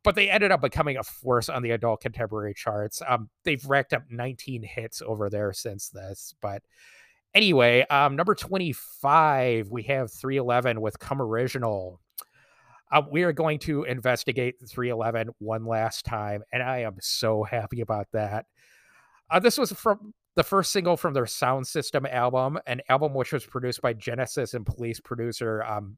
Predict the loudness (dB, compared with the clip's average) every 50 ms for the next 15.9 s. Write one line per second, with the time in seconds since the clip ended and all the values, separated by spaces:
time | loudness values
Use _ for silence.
0 | _ _ _ -12 -6 -6 -6 -4 -4 -2 2 4 4 4 2 0 -2 -2 -4 -6
1 | -8 -8 -10 _ _ _ _ _ _ _ -2 -2 -2 -2 0 0 0 2 0 -2
2 | 0 2 0 0 0 -2 -6 -4 -4 -4 -6 -6 -8 -10 -2 2 4 4 4 4
3 | 2 2 0 0 -2 -4 -6 -2 0 0 0 0 -2 -4 -4 -4 -4 -4 -6 _
4 | _ _ _ _ _ _ _ _ 2 2 4 4 2 2 4 4 2 0 2 2
5 | 4 4 4 2 0 -2 0 2 4 2 2 0 -2 -8 -8 -8 -6 -6 -6 -4
6 | 0 0 2 2 2 2 0 -2 -4 -8 -10 _ _ _ _ _ _ _ -6 -6
7 | -6 -4 -2 -2 -2 -2 -4 -8 -8 -2 -2 -2 -2 0 2 2 2 2 2 0
8 | 2 2 2 4 2 0 0 0 0 0 0 0 -2 -6 _ -6 -2 0 0 0
9 | 0 -2 -6 -6 -6 -4 -2 -2 -2 -2 -4 -8 _ _ -10 -8 -8 -6 -6 -2
10 | 0 0 0 0 -2 -4 -4 -6 -6 -8 -8 -8 -2 -2 -2 -2 -2 _ _ _
11 | _ _ _ _ _ _ _ _ _ _ _ _ _ _ 2 2 2 2 -6 -12
12 | -16 _ _ _ _ 2 2 2 2 -4 -6 -4 0 4 4 4 4 4 4 4
13 | 4 4 4 4 2 -4 -8 -2 2 2 2 2 2 -2 -12 -14 -10 0 2 2
14 | 2 2 0 -4 -6 -6 -6 -6 -4 -4 -2 -2 -2 -2 -2 -2 -4 -6 -8 -8
15 | -6 -6 -6 -6 -6 -6 -6 -8 -10 -10 -10 -10 -8 -8 -8 -8 -10 -12